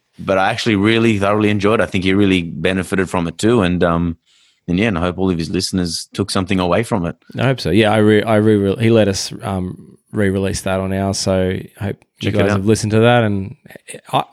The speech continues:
Speaker 2: even for me listening to that, I heard, like, your story from a different perspective as well. There's probably some stuff in there that you hadn't,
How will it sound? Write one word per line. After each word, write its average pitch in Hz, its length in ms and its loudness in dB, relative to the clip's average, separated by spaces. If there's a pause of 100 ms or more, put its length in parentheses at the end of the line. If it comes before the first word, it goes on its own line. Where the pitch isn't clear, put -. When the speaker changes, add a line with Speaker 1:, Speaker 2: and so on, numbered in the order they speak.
Speaker 2:
even 151 220 4
for 127 120 2
me 127 160 4
listening 107 300 4
to 104 60 0
that, 101 180 4
I 98 80 2
heard, 101 240 2
like, 101 260 0
your 95 160 2
story 95 300 0
from 95 180 -6
a 90 40 -2
different 92 320 -6
perspective 95 420 -6
as 95 140 -4
well. 98 100 0
There's 92 100 -2
probably 92 180 -4
some - 140 -10
stuff 90 260 -4
in 92 120 -4
there 92 220 0
that 90 100 -4
you 92 100 -4
hadn't, 95 320 -8